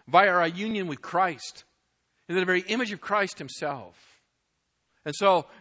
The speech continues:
God has laid out for us from before the foundation of the world that we would be a holy people.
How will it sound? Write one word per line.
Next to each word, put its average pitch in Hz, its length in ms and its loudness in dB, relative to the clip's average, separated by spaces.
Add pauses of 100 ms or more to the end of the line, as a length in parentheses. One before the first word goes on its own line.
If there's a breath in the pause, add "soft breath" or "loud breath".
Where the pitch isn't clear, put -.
God 220 280 8
has 208 300 2
laid 202 300 0
out 208 280 4
for 156 240 0
us 147 200 2
from 175 200 -2
before 170 300 -2
the 165 80 -4
foundation 185 640 0
of 156 40 -4
the 156 60 -2
world 180 340 2 (220 loud breath)
that 180 160 2
we 190 100 -2
would 180 200 0
be 202 120 -4
a 170 60 0
holy 143 320 -8
people. - 480 -14